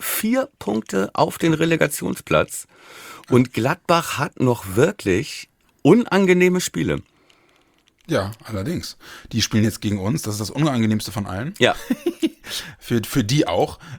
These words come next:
Speaker 2: Äh, warte.
Speaker 1: Dann haben
Speaker 2: Äh,
Speaker 1: sie
Speaker 2: ich
Speaker 1: zu
Speaker 2: bin
Speaker 1: Hause Frankfurt. Ja.
Speaker 2: Ja.
Speaker 1: Für die es auch noch um was geht. Und Frankfurt hat sonst nur Top-Gegner. Das heißt, wenn Frankfurt überhaupt noch punkten will,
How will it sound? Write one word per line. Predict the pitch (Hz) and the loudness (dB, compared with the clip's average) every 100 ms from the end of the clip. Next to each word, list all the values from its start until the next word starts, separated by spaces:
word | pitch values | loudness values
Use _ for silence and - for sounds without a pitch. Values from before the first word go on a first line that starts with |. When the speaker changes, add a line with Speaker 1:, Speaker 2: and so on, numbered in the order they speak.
| - | -6
Speaker 2:
Äh, | 110 | 0
warte. | 123 202 - - | 0 0 -4 0
Speaker 1:
Dann | 107 113 | 4 6
haben | 131 | 4
Speaker 2:
Äh, | |
Speaker 1:
sie | 135 | 4
Speaker 2:
ich | 120 | 4
Speaker 1:
zu | 131 | 4
Speaker 2:
bin | 101 | 6
Speaker 1:
Hause | 151 180 165 | 4 4 0
Frankfurt. | 135 156 - - 73 - - _ _ _ _ _ _ _ _ _ - | 2 2 0 0 0 -2 -10 _ _ _ _ _ _ _ _ _ -2
Ja. | 85 82 180 | 2 2 0
Speaker 2:
Ja. | 104 98 95 113 | -4 -6 -4 -2
Speaker 1:
Für | 123 | 0
die | 110 143 | 2 2
es | 123 - | 2 4
auch | 123 185 | 2 4
noch | 147 | 2
um | - 104 | 2 2
was | 90 - | 2 0
geht. | 80 85 - | -2 -2 0
Und | 92 | -4
Frankfurt | - 101 139 - 101 | 0 -2 0 -2 -2
hat | 104 | -2
sonst | - 101 147 - | 0 2 2 0
nur | 120 127 | 0 0
Top-Gegner. | 120 151 - 104 95 92 | 0 -6 -2 0 0 0
Das | 95 - | 0 0
heißt, | 101 95 | -2 -2
wenn | 101 143 | -2 -2
Frankfurt | - 123 - 120 | 0 -2 -2 -2
überhaupt | 78 98 143 | 2 2 2
noch | 139 143 | -2 -2
punkten | 160 175 - 82 | -2 -2 -2 0
will, | 80 78 | 0 0